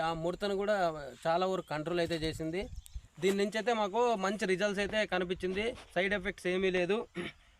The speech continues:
కాయ కూడా మంచి వస్తుంది. అదేవిధంగా ఇప్పుడు, ఇప్పుడు రైతులకు అందరికీ చెప్పడం ఏమంటే, ఇప్పుడు ఉన్న పరిస్థితుల్లో వర్షాలు ఎక్కువ,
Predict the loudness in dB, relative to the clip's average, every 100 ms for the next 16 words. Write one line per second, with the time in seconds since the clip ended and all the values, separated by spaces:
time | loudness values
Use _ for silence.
0 | 2 4 4 2 2 2 2 2 2 2
1 | 0 0 0 0 -2 -8 -18 -18 -16 -12
2 | -2 2 2 2 4 6 6 4 0 2
3 | 2 2 -2 -14 -20 -20 -16 -16 -6 -4
4 | -2 0 2 2 2 2 2 0 -2 -2
5 | -2 0 0 0 0 0 -2 -2 -4 -2
6 | -2 -2 -2 -2 0 0 2 0 0 -2
7 | -2 -2 0 2 2 -2 -8 -10 -12 -2
8 | 0 2 4 4 4 2 0 2